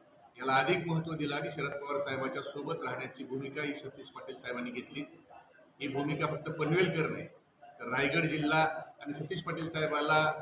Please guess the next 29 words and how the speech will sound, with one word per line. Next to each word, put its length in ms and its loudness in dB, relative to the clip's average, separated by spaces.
ओळखणाऱ्या 420 0
सगळ्या 280 0
लोकांसाठी 560 0
हा 100 2
आश्चर्याचा 400 0
धक्का 240 -2
होता. 320 -4
आणि 200 -6
ह्या 100 4
वाईट 360 4
काळात 180 8
सतीश 320 -2
पाटील 300 -4
साहेबांनी 360 -2
जी 140 -2
शरद 300 0
पवार 200 -2
साहेबांवर 400 -2
निष्ठा 220 -6
दाखवली, 460 -2
हे 100 -4
राष्ट्रवादी 420 0
काँग्रेस 340 -2
पक्षाचा 640 2
कार्यकर्ता 600 -4
हे 80 -2
कधीही 300 0
विसरणार 480 -2
नाही. 340 -12